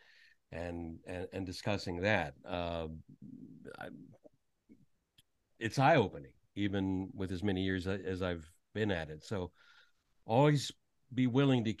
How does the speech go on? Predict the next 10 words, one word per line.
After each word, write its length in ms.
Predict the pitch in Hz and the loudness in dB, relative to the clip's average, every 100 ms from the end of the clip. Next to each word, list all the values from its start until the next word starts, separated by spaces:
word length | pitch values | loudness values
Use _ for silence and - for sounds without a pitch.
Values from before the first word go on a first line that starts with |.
| - 107 - | -8 -14 -6
to, 480 | 123 113 107 104 110 - - | -2 2 2 0 -4 -10 -10
to 320 | 123 113 110 101 - - _ _ _ _ _ - | -4 -2 -2 -4 -10 -18 _ _ _ _ _ -2
keep 180 | 143 | -2
studying 560 | - - 135 120 87 76 | -2 4 6 6 2 -2
and 120 | 76 | -10
keep 260 | - 113 - | -6 -8 -4
learning, 560 | 104 120 110 82 73 73 | 2 4 6 4 -2 -10
whether 240 | 85 87 | -8 -8
it's, 340 | 85 - - - | -10 -12 -14 -12
it's, 400 | 87 - - | -14 -14 -16